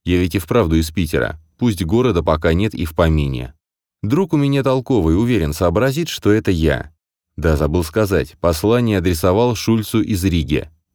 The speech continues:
Да, вот так просто. Шульцу из Риги.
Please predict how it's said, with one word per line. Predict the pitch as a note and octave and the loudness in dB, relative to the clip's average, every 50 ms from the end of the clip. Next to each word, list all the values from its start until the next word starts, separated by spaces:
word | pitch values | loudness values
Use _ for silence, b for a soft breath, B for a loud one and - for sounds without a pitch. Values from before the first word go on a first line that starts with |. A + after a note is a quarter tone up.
| _ - | _ -4
Да, | E2+ E2+ F#2+ F#2+ G2 F#2 - - | 0 2 2 2 2 -2 -6 -4
вот | E2+ E2+ E2 | -4 -2 0
так | - D3+ D3+ - | 0 -2 -2 0
просто. | - G#2 G2 G2 - - - F#2 F2 E2 - _ _ _ | 2 2 2 2 0 0 -4 -4 -4 -4 -10 _ _ _
Шульцу | - - - E3+ F#3+ F3+ - - - C2 C#2+ - _ - | -10 -4 -2 -2 -2 -2 -4 -4 -6 -6 -6 -8 _ -6
из | - C3+ B2 | -4 -2 -2
Риги. | C3+ G#2+ F2+ C#2+ - C#2+ A#1+ B1 B1+ | 0 0 0 -2 -2 -4 -4 -6 -8